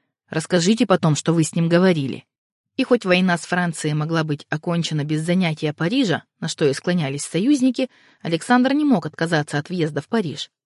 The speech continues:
Русский император, замечает английский министр иностранных дел Кеслери, кажется, только ищет случая вступить во главе своей блестящей армии в Париж, по всей вероятности, для того, чтобы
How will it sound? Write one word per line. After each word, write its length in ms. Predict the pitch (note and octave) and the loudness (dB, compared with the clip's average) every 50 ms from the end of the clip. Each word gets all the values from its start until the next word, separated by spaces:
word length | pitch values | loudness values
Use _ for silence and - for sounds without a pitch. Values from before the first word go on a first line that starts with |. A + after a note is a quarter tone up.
| _ _ _ | _ _ _
Русский 320 | - D3 - - - C3+ | -6 -6 -6 -6 -6 -6
император, 560 | C#3+ D3+ - D#3 D3+ F3+ A3+ A#3 - D3 - _ _ _ | -6 -4 -2 -2 0 0 -2 -2 -4 -10 -10 _ _ _
замечает 560 | E3 - D#3 D#3+ D#3 - - E3 D#3 D3 - | -10 -6 -4 -4 -4 -4 -4 -4 -4 -4 -4
английский 460 | D3+ D3+ D3 E3 F3 D#3 - - D#3+ | -6 -6 -4 -6 -6 -8 -8 -6 -4
министр 460 | D#3 D#3 D#3+ E3+ D#3+ - - D#3 - - | -2 -2 -2 -2 -4 -6 -8 -10 -10 -6
иностранных 720 | - E3+ E3+ D#3 - - F#3 F3 D#3+ D3+ D3+ D3 D3 D3+ | -4 -4 -4 -4 -4 -4 -4 -2 -2 -2 -2 -4 -4 -4
дел 240 | D3+ D#3 C#3+ C#3 C#3+ - _ _ | -4 -4 -4 -4 -4 -10 _ _
Кеслери, 640 | - - A#3+ B3+ - - E3 C#3+ C#3 - - _ _ _ _ _ _ _ | -2 0 0 0 0 -4 -6 -8 -8 -12 -18 _ _ _ _ _ _ _
кажется, 400 | - A#3+ C4+ D#4 D4+ - D4 B3 | -6 -4 -4 -4 -4 -4 -6 0
только 280 | - B3 B3 A#3+ - | 0 0 0 2 -2
ищет 300 | C4 B3+ B3+ - C4+ A#3+ | 0 0 0 -2 -4 -6
случая 460 | - - B3+ B3 A#3 - - F3 D3+ | -6 -6 -4 -2 -2 -2 0 -2 -2
вступить 400 | C#3 - - F3+ E3 - F#3+ D#3 | -2 -2 -6 -8 -6 -6 -8 -4
во 100 | D#3 D#3+ | -2 -4
главе 320 | E3 E3+ E3+ E3+ E3+ F3 D#3+ | 0 2 0 2 2 0 -2
своей 300 | - - D#3+ D3+ D3 D3 | -2 -4 -4 -2 -2 -2
блестящей 580 | D3+ D#3 D#3+ - - E3 D3 C#3+ - - C#3 - - | -2 -4 -6 -6 -4 -6 -4 -4 -4 -6 -8 -8 -6
армии 340 | - E3 D#3 D3 D3 C#3+ C#3+ | -8 -6 -6 -4 -6 -6 -8
в 120 | - _ | -10 _
Париж, 400 | - D#3 D#3 F#3+ A#3 B3+ - - - _ _ _ _ _ _ | -6 -4 -4 -2 -4 -4 -6 -6 -10 _ _ _ _ _ _
по 120 | - D3+ | -6 -6
всей 220 | D3+ - - C4 C4 | -2 0 0 2 4
вероятности, 680 | A#3+ A#3+ G#3+ F3+ D#3+ D3 D3+ D#3 G3 F#3+ - - - A#3+ | 4 4 2 2 2 0 -2 -2 -4 -6 -8 -6 -6 -4
для 160 | G3+ F#3 F3 | -2 -2 -2
того, 220 | - D#3+ C#3+ C#3+ | -2 -2 -4 -4
чтобы 320 | C#3+ - - F#3 G#3 B3 | -4 -4 -2 0 0 0